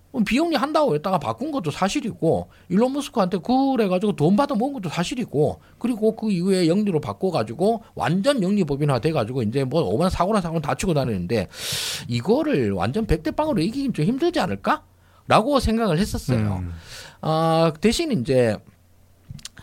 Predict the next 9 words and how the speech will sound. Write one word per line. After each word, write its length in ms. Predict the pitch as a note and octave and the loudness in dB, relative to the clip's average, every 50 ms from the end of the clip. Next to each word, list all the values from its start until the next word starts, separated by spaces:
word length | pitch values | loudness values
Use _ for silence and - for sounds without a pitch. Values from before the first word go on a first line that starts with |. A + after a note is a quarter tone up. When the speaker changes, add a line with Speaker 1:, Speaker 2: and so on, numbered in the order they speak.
| - - - - _ - | -20 -20 -20 -20 _ -18
Speaker 1:
아, 180 | - - - - - | -16 -14 -14 -10 -2
머스크의 760 | B2 B2 C3+ - - - - - F3 D4 B3 B2+ G#2+ G#2+ G2+ | 0 2 2 2 0 -4 0 2 2 2 2 2 2 2 0
말은 500 | F#2 D2 C#2+ E2 G#2 B2 D3+ C3+ G2 F#2 | 0 -2 -4 -4 -4 -2 -2 -2 -2 -4
기본적으로 540 | - G#2 G#2 C#3 G3+ C4 A#3 F3+ A#2+ G2+ - | -4 -2 -2 0 0 0 -2 -2 -2 -2 -2
좀 380 | - A#2 A2 G#2+ G2 F2 D#2 - - - - - | -2 -2 -2 -2 -2 -4 -6 -10 -16 -20 -20 -14
너무 480 | - A2 A2 A2 A2 A#2 D#3+ B3 D4 B3+ | -6 -2 0 2 2 4 4 4 4 4
무리가 400 | F3 E3+ A3 A#3 C4 G#3 D#3 A2 | 2 0 0 0 2 2 2 0
많고, 420 | E2 D2 D2+ D2+ - - D3 D3 | 0 -4 -12 -14 -10 -6 -2 0
Speaker 2:
음. 480 | C3 A2+ G#2+ F#2+ G2 F#2 F2 F2 E2 E2 | 2 2 2 2 0 -2 -4 -8 -10 -12